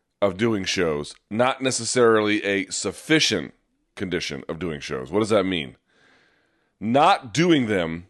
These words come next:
means you cannot do the show at all. But just because you do them doesn't mean you are now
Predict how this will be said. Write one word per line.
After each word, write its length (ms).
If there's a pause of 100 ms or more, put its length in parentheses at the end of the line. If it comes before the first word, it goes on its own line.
means 360
you 80
cannot 600
do 160
the 80
show 400
at 200
all. 260 (880)
But 160
just 380
because 580
you 100
do 220
them 300 (160)
doesn't 420
mean 240
you 160
are 80
now 640